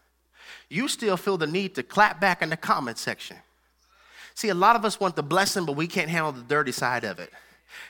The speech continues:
The criticism, the persecution. And so God's like, "Okay, I need you to be sifted,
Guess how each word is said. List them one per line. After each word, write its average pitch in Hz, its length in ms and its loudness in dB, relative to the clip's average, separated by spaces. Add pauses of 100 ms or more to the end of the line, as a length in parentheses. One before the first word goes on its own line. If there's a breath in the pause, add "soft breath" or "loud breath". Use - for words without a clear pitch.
The - 60 -8
criticism, 165 680 -2
the 139 80 -8
persecution. 175 800 -6 (1000 loud breath)
And 120 100 -8
so 131 80 -4
God's 147 260 4
like, 135 140 0
"Okay, 131 380 -6 (440 loud breath)
I 170 120 0
need 185 200 -4
you 170 60 -8
to 147 60 -10
be 123 120 -8
sifted, 156 500 -10